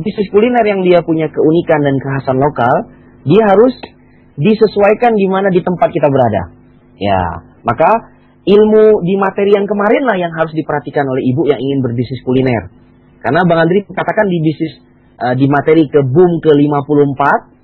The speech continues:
ya kalau tidak salah ya. Nah, seseorang yang ingin berbisnis harus merencanakan konsep yang matang. Dan konsep yang matang itu dipengaruhi oleh ada beberapa faktor. Yang pertama,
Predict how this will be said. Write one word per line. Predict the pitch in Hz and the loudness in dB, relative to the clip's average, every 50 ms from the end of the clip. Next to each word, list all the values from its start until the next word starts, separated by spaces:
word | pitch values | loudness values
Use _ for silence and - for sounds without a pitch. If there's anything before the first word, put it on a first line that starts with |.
| _ _ _ | _ _ _
ya | - 101 107 101 92 92 90 | -8 -6 -6 -4 -6 -6 -8
kalau | 98 101 110 113 | -10 -10 -10 -8
tidak | 110 123 110 107 107 | -6 -6 -4 -6 -4
salah | 104 107 110 127 139 143 | -4 -2 0 0 2 2
ya. | 180 240 254 - - _ _ _ _ _ _ _ _ _ _ _ - | 2 0 -2 -4 -16 _ _ _ _ _ _ _ _ _ _ _ -12
Nah, | - 101 104 101 98 95 98 - | -8 -6 -6 -4 -4 -6 -4 -2
seseorang | 170 147 - 190 226 294 311 294 262 | -2 0 2 2 2 2 2 0 0
yang | 233 202 | -2 -2
ingin | 180 180 175 165 160 | 0 0 0 2 2
berbisnis | 160 139 135 139 113 - 131 143 160 185 - | 2 2 0 0 -2 -2 -2 -2 -2 -2 -4
harus | - 147 160 170 170 170 | -6 -8 -8 -6 -6 -6
merencanakan | 170 165 170 175 170 175 175 175 175 - 180 180 175 | -6 -6 -4 -4 -4 -2 -2 -2 -2 -2 -4 -4 -2
konsep | - 180 180 165 - 170 - - | -2 -2 -2 -2 -2 -4 -2 -2
yang | 139 131 | -2 -2
matang. | 123 117 101 - 95 92 85 85 - - - _ _ | -2 -4 -4 -4 -4 -6 -6 -10 -16 -20 -20 _ _
Dan | - - 127 147 160 | -4 0 0 0 0
konsep | 156 175 175 175 175 185 180 175 | 2 0 0 0 0 -2 -2 -2
yang | 175 170 | -2 -2
matang | 170 165 151 165 160 165 | -2 0 0 0 -2 -2
itu | 170 220 220 | 0 0 0
dipengaruhi | 185 185 190 180 175 165 160 185 202 190 170 | 0 0 0 0 0 2 4 4 4 4 4
oleh | 180 196 240 262 - - - - - - _ _ _ _ - - | 4 4 2 0 -4 -16 -20 -20 -20 -20 _ _ _ _ -8 -4
ada | 147 156 151 180 | -2 0 0 2
beberapa | 170 185 170 156 170 175 170 180 175 | 2 0 0 0 0 -2 -2 -2 -2
faktor. | 190 180 - - 175 165 160 151 160 - _ _ _ _ _ - | -4 -6 -2 0 2 2 2 2 -2 -10 _ _ _ _ _ -2
Yang | 135 147 151 151 135 | 0 0 0 -2 -6
pertama, | 143 139 - 135 135 147 165 185 190 | -8 -6 -4 -6 -4 -4 -6 -6 -8